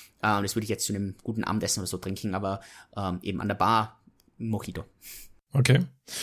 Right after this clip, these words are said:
Speaker 2: Wir können uns auch auf den Tee an der Bar einigen. Und, äh, nehmen wir mal an, ich säße auch an dieser Bar, zufällig, und wir würden ins Gespräch kommen. Worüber würdest du dich am liebsten mit mir unterhalten?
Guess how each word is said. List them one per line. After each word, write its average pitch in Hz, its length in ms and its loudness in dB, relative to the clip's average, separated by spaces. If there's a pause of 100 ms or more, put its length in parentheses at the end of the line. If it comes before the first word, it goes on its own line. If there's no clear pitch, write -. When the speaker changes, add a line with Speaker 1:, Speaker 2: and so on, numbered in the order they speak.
(140)
Speaker 2:
Wir 127 100 6
können 165 200 10
uns 156 100 4
auch 147 80 8
auf 151 140 6
den 139 160 6
Tee 117 340 10
an 110 140 2
der 104 100 6
Bar 107 240 8
einigen. 127 460 8 (280)
Und, 135 340 8
äh, 135 180 10
nehmen 135 180 10
wir 165 80 10
mal 147 160 10
an, 143 160 8
ich 135 140 10
säße 131 260 10
auch 151 160 6
an 139 80 10
dieser 101 220 6
Bar, 104 400 -2
zufällig, 107 560 4
und 139 80 4
wir 151 100 8
würden 190 140 8
ins 175 120 4
Gespräch 123 380 6
kommen. - 260 -2 (300)
Worüber 170 280 8
würdest 165 200 6
du 165 60 6
dich 147 120 6
am 139 100 12
liebsten 135 280 8
mit 117 100 8
mir 113 120 8
unterhalten? 101 500 2